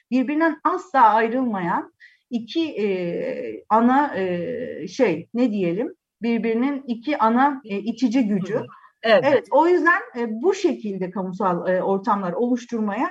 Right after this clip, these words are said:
Speaker 1: özellikle dikkat etmemiz gerekiyor. Evet,
Speaker 2: Çok
Speaker 1: böyle
Speaker 2: çok
Speaker 1: kısaca
Speaker 2: güzel,
Speaker 1: böyle
Speaker 2: evet.
Speaker 1: diyebiliriz. <laughs>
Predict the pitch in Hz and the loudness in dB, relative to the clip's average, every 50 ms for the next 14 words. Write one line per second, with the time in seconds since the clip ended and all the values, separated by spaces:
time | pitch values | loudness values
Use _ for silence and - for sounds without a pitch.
0 | - - 269 247 262 240 220 202 180 185 - 320 269 240 233 - 254 233 240 202 | -2 -2 0 2 4 4 4 2 -2 -6 -6 -6 -6 -6 -4 -2 -4 -2 -2 -6
1 | 180 185 196 190 226 285 302 254 214 226 214 190 170 175 _ _ 170 208 277 - | -8 -6 -6 -4 -4 -4 -2 0 0 2 2 0 -2 -4 _ _ -10 -10 -10 -10
2 | _ _ _ - - _ _ _ _ _ _ _ _ _ _ _ _ _ _ _ | _ _ _ -20 -20 _ _ _ _ _ _ _ _ _ _ _ _ _ _ _
3 | _ _ _ _ 466 480 427 294 214 208 - - 262 262 359 359 277 294 339 - | _ _ _ _ 0 2 4 4 2 2 0 0 0 2 2 2 2 2 0 -2
4 | - - - 359 - 403 359 285 330 339 330 285 294 285 240 202 247 254 285 285 | -2 2 2 2 4 6 4 4 4 4 4 4 4 4 4 2 0 0 0 0
5 | 277 247 269 247 226 208 185 180 180 - - 185 | 0 2 2 4 4 2 2 0 -2 -2 0 2